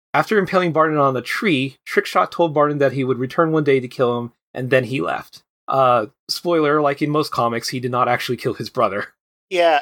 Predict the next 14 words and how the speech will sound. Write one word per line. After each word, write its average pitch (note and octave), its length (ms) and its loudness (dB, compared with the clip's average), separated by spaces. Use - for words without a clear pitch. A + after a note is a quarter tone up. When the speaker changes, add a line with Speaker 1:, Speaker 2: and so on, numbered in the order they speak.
Speaker 2:
in F3+ 100 -6
fact, A#3+ 260 2
I G#3+ 60 4
think A#3 300 -2
the A#3 140 0
reason G#3 360 -4
why, E3+ 400 2
uh, D3+ 400 -2
his C#3+ 180 -8
brother D3 400 2
took - 320 -12
the C3+ 100 -6
Trickshot - 840 -4
name, F#3 480 -6